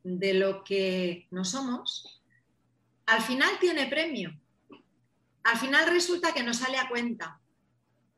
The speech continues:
Al final resulta que nos convertimos en alguien apetecible, no solo para los demás,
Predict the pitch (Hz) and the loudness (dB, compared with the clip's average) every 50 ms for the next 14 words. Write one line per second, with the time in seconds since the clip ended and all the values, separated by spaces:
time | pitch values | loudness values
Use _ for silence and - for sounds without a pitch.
0 | _ _ _ - 220 226 233 247 269 285 302 320 320 320 311 - 311 302 302 - | _ _ _ -2 0 0 0 2 4 4 4 4 4 2 2 2 0 -2 -2 0
1 | - 302 294 294 277 247 247 247 - - 240 233 220 220 220 214 208 - 277 277 | 0 0 2 0 0 -2 0 -2 -2 -4 -6 -4 0 0 0 0 -2 -4 -6 -6
2 | 277 277 285 285 285 277 - - - 226 226 226 226 214 208 208 202 202 196 190 | -4 -2 -2 -2 -2 -2 -2 -2 -2 -2 -2 -2 -2 -4 -4 -6 -6 -6 -6 -4
3 | 185 185 180 180 - _ _ _ _ _ _ _ _ _ _ _ _ _ _ _ | -4 -6 -8 -10 -14 _ _ _ _ _ _ _ _ _ _ _ _ _ _ _
4 | _ _ _ - 262 277 285 277 262 277 302 294 285 277 254 247 247 - 226 214 | _ _ _ 2 4 4 4 4 2 0 0 2 2 2 2 2 0 -2 -2 -2
5 | 214 220 208 190 180 - - 302 320 320 285 254 247 254 330 453 - _ _ _ | -2 -2 -4 -4 -6 -4 0 2 2 2 2 -2 -4 -4 -4 -6 -10 _ _ _
6 | _ _ _ _ _ _ _ _ _ _ _ _ - 247 285 349 359 359 415 415 | _ _ _ _ _ _ _ _ _ _ _ _ -4 0 2 2 2 2 0 0
7 | 427 - 381 349 330 311 294 294 285 285 277 277 285 392 494 494 | 0 0 2 2 2 4 4 4 4 4 4 2 0 0 -2 -2